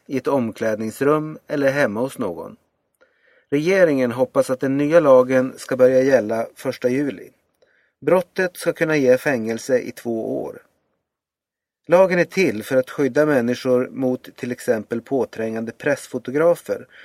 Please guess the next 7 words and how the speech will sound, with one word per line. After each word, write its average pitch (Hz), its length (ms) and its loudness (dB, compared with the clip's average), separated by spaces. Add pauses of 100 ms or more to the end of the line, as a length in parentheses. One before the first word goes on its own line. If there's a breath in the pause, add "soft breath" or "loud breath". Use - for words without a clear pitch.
(260 loud breath)
och 180 120 0
människor 139 440 2
som 135 200 -6
tar 127 180 0
bilder 113 420 -4
i 117 60 -4
smyg. - 520 -10